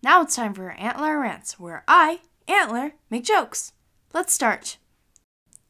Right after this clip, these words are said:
Some soap bottles are gossiping. "Ooh, do you like towels?" "Nah, he's kinda dry."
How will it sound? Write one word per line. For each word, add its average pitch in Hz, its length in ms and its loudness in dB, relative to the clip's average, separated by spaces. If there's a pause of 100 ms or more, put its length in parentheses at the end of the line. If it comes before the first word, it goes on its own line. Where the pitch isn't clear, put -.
(360)
Some 320 340 4
soap - 420 0
bottles 190 440 -2
are 180 100 -6
gossiping. 196 840 0 (720)
"Ooh, 240 720 2
do 202 140 -2
you 220 160 4
like 240 240 4
towels?" 180 800 -4 (580)
"Nah, 190 420 -2
he's 277 460 -8 (160)
kinda 339 300 -2
dry." 180 640 -4